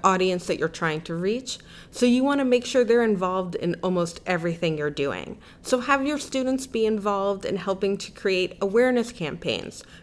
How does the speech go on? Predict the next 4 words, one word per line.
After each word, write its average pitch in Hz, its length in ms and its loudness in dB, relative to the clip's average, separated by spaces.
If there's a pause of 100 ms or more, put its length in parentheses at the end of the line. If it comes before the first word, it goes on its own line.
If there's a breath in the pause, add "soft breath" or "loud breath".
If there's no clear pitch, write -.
(100)
reviewing 202 680 6
your 165 200 2
awareness 143 480 -4
campaigns, 123 800 -6